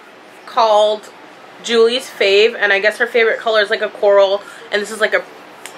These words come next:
more so pinky, light pinky coral, and I actually really, really love this color. I've been looking for a coral nail polish, and I ordered an Essie one, which I have on my toes.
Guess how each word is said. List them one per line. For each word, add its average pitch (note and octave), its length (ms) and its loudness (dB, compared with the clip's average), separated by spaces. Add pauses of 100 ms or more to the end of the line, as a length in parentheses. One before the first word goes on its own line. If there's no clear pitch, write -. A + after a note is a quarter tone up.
(120)
more G#3+ 180 0
so A3 240 -2
pinky, G#3+ 760 -6 (880)
light A3 200 0
pinky G#3+ 280 -10
coral, G#3+ 420 2
and F#3+ 140 2
I G3 80 2
actually B3+ 260 -4
really, G#3+ 400 -4
really G3+ 240 0
love F#3 240 0
this G#3 140 -6
color. A3+ 180 -2
I've G3+ 100 0
been G#3 160 -8
looking G#3 220 -4
for A#3 220 0
a A3 40 -2
coral G#3 300 0
nail F#3 160 0
polish, - 320 -2
and G3+ 80 0
I F#3 140 -2
ordered B3 340 -2
an C4+ 120 -10
Essie G#3 320 -4
one, G#3 320 0 (280)
which G#3+ 160 -4
I G#3 60 -2
have G3 240 0
on A3+ 80 2
my A#3 100 0
toes. G#3 480 -4